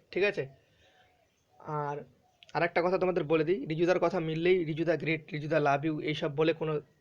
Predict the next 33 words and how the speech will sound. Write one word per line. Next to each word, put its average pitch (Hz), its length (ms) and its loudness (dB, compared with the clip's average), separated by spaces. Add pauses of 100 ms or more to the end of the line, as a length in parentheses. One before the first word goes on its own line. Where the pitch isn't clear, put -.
(260)
দরকার 151 300 0
নেই, 135 140 -4
ঠিক 175 160 0
আছে? 160 220 0 (120)
আর 143 100 -2
রিজুদার 156 260 0
কথায় 156 260 0
এক 143 260 0 (840)
টো-, - 100 -2 (120)
টোটালটি 190 420 2
তোমাদের 185 280 2
আপডেট 151 360 0
দিয়ে 170 160 4
গেছি। 165 200 2
দেখো, 156 240 0
তোমাদের 160 320 -2
আপডেট 151 280 0
কী 180 120 -2
কী 175 100 -4
দিয়েছে, 156 340 -2 (800)
ইন্টারভিউ 170 420 0
কতক্ষণ 170 320 -2
ডেকেছে, 165 400 0 (340)
দশ 151 160 0
হাজার 160 180 -2
একশো 156 220 -2
দুই 151 120 -8
জন 156 160 -2
বলেছিলাম, 151 280 -2
সেটা 156 180 -6
কর্মসংস্থান 151 540 -4
পেপারে 143 260 -4
দিয়েছে। 147 280 -6